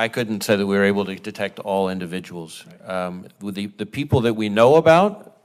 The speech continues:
as Secretary Rumsfeld, uh, used to say, the known known, we're quite good at, together with our partners. But it is the unknown unknown, uh, that I worry about quite a bit.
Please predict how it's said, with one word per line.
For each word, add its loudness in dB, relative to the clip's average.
as -8
Secretary -2
Rumsfeld, 0
uh, 0
used -4
to -12
say, -4
the -6
known 0
known, 0
we're -6
quite 0
good 0
at, -4
together -8
with -14
our -8
partners. -10
But -6
it -4
is -14
the -8
unknown -6
unknown, -10
uh, -12
that -12
I -10
worry -12
about -16
quite -18
a -20
bit. -20